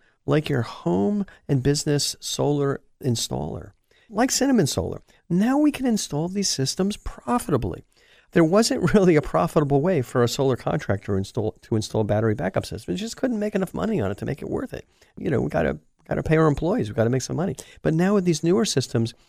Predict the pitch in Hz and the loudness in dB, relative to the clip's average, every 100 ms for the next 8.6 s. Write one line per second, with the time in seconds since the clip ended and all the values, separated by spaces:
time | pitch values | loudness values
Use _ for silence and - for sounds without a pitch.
0 | _ _ - 151 - 180 214 190 127 113 | _ _ 2 2 4 2 4 4 4 4
1 | - 127 120 117 156 208 180 117 90 92 | 2 2 2 0 -2 -2 0 2 2 -2
2 | - _ _ _ 156 151 160 151 147 180 | -8 _ _ _ -2 0 0 2 2 0
3 | - 151 131 139 156 196 220 196 - 80 | 0 0 2 0 -2 -2 -2 -2 -2 -4
4 | - - 78 - - - 202 - _ _ | -4 -6 -6 -6 -6 -2 0 -2 _ _
5 | _ - - - - 226 302 - 320 285 | _ -20 -20 -20 2 4 6 4 4 6
6 | 175 165 156 147 135 - 135 139 - 110 | 6 4 4 4 2 0 2 2 4 2
7 | 117 - 80 - - 143 - 175 151 131 | 2 -2 -6 -6 -4 -2 2 2 2 2
8 | 123 113 98 90 - | 4 4 2 0 -4